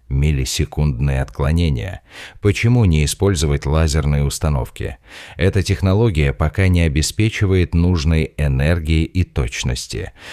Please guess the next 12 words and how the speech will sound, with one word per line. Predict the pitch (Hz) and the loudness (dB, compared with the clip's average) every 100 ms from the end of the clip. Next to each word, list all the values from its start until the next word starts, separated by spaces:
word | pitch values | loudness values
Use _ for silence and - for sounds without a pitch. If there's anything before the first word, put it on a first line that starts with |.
| - | -14
Что | - - | -4 -2
произойдет, | 143 117 101 85 90 85 131 - | 0 4 4 4 2 2 0 0
если | 82 - 73 | 0 0 2
миссию | 71 71 104 - - 113 107 | 2 2 2 0 0 2 4
не | 92 78 | 4 2
успеют | 73 - - 71 69 | 0 -2 0 0 0
запустить? | 60 76 73 - - 90 - - _ _ _ | -2 -2 -4 -6 -10 -12 -14 -18 _ _ _
Ученые | - 78 - 92 90 82 | -4 -2 2 2 4 2
перейдут | - 76 73 87 - | 0 0 2 0 -2
к | - | -2
наблюдательному | 78 65 69 60 76 - 73 71 64 | -2 0 -2 0 -2 0 0 0 -2
сценарию | - - 120 117 80 107 120 113 | -4 -6 -4 -2 0 0 2 0